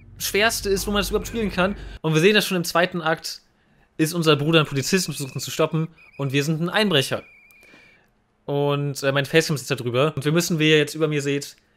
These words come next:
dreiunddreißig Objekte einsammeln. Ich glaub, es sind so Geldbeutel. Und in der Stadt fahren auch wohl Autos und so. Und man kann Schilder verdrehen. Also es sieht eigentlich nach einem coolen Level aus. Aber es ist halt nicht spielbar. Und ich,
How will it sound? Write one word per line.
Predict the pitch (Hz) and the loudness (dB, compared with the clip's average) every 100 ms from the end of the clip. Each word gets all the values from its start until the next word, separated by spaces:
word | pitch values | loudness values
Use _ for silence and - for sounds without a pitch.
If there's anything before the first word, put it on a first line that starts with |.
| _ | _
dreiunddreißig | - 127 139 170 175 151 135 151 - 156 143 - | -6 2 4 4 0 0 2 2 -2 -6 -6 -6
Objekte | 139 - - - | -4 0 0 -2
einsammeln. | - 113 113 120 131 | -6 -6 -6 -6 -6
Ich | 127 | -6
glaub, | 131 | -8
es | - | -6
sind | 135 | -8
so | 123 117 | -10 -4
Geldbeutel. | 123 151 156 151 156 170 - - _ - | -4 0 0 0 -2 -6 -8 -20 _ -14
Und | 123 | -8
in | |
der | 127 | -4
Stadt | 139 135 | -2 -4
fahren | - 127 147 | -6 -6 -4
auch | 147 | -2
wohl | 127 | -2
Autos | 107 170 190 170 | 0 0 -2 -6
und | 175 | -6
so. | - 170 175 | -4 -4 -2
Und | 143 131 - _ _ _ _ _ _ _ _ _ _ _ _ _ _ _ _ _ - - - _ | -4 -8 -12 _ _ _ _ _ _ _ _ _ _ _ _ _ _ _ _ _ -20 -20 -20 _
man | 160 160 | -12 -8
kann | 139 151 147 | -6 -4 -4
Schilder | - 165 175 | 0 2 2
verdrehen. | 160 160 - - | 0 -4 -4 4
Also | 160 | 4
es | |
sieht | 180 262 | 6 6
eigentlich | 269 | 6
nach | 269 254 | 4 2
einem | |
coolen | 233 262 233 | 2 2 6
Level | 240 247 | 4 4
aus. | 202 170 220 - - _ _ _ _ _ _ _ _ _ | 2 2 0 -4 -14 _ _ _ _ _ _ _ _ _
Aber | 175 185 196 | 4 4 2
es | 190 | -2
ist | - 226 | -4 -2
halt | 208 175 | -2 0
nicht | 208 240 - | 0 0 -4
spielbar. | - _ _ - 254 285 202 | -8 _ _ -8 -2 0 2
Und | 156 175 | 0 -2
ich, | 175 | -8